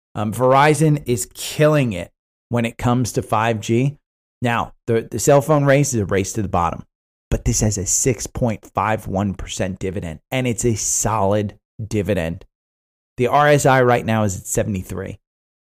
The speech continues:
It's expensive, but I do think you have ten percent even from this forty dollar mark. <clears throat> I think you could come back up here and cover this gap at forty-four. Um, it, it, it's,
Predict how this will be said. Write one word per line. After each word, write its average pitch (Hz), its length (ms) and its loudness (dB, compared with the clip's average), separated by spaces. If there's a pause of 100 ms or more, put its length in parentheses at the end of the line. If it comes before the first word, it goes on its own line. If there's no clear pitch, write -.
It's 127 180 0
expensive, 131 600 0 (260)
but 123 100 2
I 120 80 4
do 113 220 0
think 110 220 -2
you 113 80 4
have 104 120 2
ten 113 220 -2
percent 117 400 -2
even 113 260 0
from 117 200 -6
this 110 120 -4
forty 110 320 -2
dollar 85 300 -4
mark. - 380 -12 (260)
<clears throat> - 260 -14
I 135 640 2
think 123 260 -2
you 123 100 0
could 110 220 -10
come 123 220 0
back 120 260 2
up 117 180 0
here 120 300 0
and 104 140 -8
cover 110 260 -2
this 101 220 -2
gap 98 320 -2
at - 80 -8
forty-four. 87 680 -6 (640)
Um, 95 440 -6
it, 131 200 0
it, 131 360 -2
it's, 117 280 -4